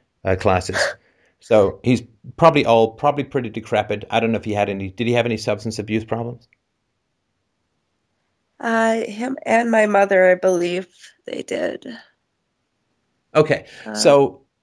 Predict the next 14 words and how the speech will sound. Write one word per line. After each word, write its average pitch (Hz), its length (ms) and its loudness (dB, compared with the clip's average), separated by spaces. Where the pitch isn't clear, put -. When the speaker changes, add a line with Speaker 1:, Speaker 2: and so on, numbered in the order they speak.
Speaker 1:
some 156 240 -4
sort 156 180 0
of 135 160 -4
addict, 123 640 0
you 131 100 -2
know, 123 160 0
th-, 113 180 -12
th-, 131 140 -10
he, 156 160 -8
he's 139 200 -2
probably 180 480 2
either 127 340 0
dead 98 420 -2
or 113 500 4